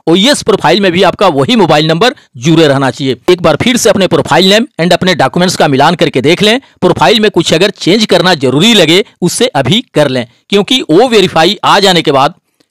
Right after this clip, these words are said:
वेरिफिकेशन कंप्लीट किए बिना आप बहुत सारे प्रोडक्ट यूज़ नहीं कर सकते इकोसिस्टम में जाके।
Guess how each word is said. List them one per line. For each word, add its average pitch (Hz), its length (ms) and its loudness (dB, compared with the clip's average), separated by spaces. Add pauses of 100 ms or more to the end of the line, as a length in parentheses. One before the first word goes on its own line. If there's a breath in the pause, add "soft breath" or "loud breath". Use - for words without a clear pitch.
वेरिफिकेशन 202 680 0 (260)
कंप्लीट 208 480 0 (140)
किए 202 220 2
बिना 170 380 2 (200 loud breath)
आप 185 320 2
बहुत 170 320 0
सारे 170 300 0
प्रोडक्ट 165 460 -2 (280 soft breath)
यूज़ 180 300 0
नहीं 160 280 0
कर 165 160 0
सकते 160 300 -2
इकोसिस्टम 143 680 -2
में 131 100 0
जाके। 123 340 -2